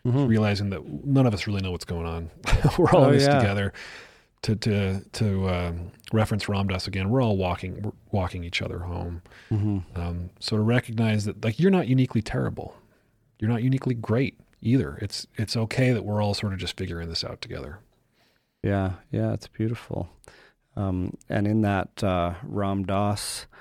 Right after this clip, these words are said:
Speaker 1: quote, or in the, the East Forest song, after he's saying, "You love a cat, you love a tree," it's like, y-,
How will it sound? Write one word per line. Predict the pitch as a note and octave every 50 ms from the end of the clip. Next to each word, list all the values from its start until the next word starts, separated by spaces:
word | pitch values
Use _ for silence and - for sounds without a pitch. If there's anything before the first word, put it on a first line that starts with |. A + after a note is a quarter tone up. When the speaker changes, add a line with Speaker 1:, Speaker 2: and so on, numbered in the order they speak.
| - - - _ _ _ _ _ _ _ _ _ _ _ _ _ _ _ _
Speaker 1:
quote, | - G2+ F#2+ F#2+ F2 - - - - -
or | - G3+ A2+ F#2+ F2+ E2+ -
in | - E2+ F#2 F2+
the, | F2+ E2 -
the | E2 F2 F2 C2+
East | - F#2 F#2+ -
Forest | - - F2 F#2 F2+ F2 F#2 -
song, | - - F2+ F2+ F#2 F2+ F2+ F2 E2+ E2+ - - - - - - _ _ _ _ _ _ _ _
after | - G#2 G#2 - - - G#2
he's | G2 F#2+
saying, | - - G2 F#2+ F#2+
"You | F2+ F2+
love | F2 E2+ -
a | -
cat, | - - - A#2 A2 A2 - -
you | - F2+
love | F2 E2+ E2
a | E2+
tree," | - - - - - G#2 G2+ G2 G2 F#2+ F#2+ - - - - - - - _ _
it's | _ _ - -
like, | - F#2+ - - - - _ - - _ _ _ _ _ _
y-, | F#3+ G3